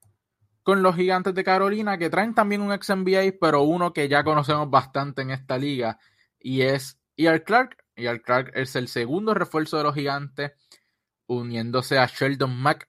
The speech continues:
para esta próxima temporada veinte veintitrés. Clark tuvo promedio de quince puntos, seis punto siete rebotes, dos asistencias, cuarenta y ocho por ciento de dos puntos, veintinueve de tres puntos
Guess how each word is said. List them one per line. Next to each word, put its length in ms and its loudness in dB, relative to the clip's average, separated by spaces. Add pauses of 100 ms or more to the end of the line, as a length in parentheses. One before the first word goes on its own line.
para 180 4
esta 220 -2
próxima 440 -4
temporada 540 2
veinte 380 -2
veintitrés. 640 -6
Clark 440 2 (360)
tuvo 160 -2
promedio 280 2
de 160 0
quince 340 -4
puntos, 500 -6
seis 160 -4
punto 240 -10
siete 260 -4
rebotes, 480 0
dos 160 2
asistencias, 760 -4
cuarenta 340 -8
y 40 -4
ocho 180 -6
por 120 -6
ciento 240 -6
de 40 0
dos 120 0
puntos, 420 -4
veintinueve 680 2
de 120 2
tres 240 -2
puntos 500 -6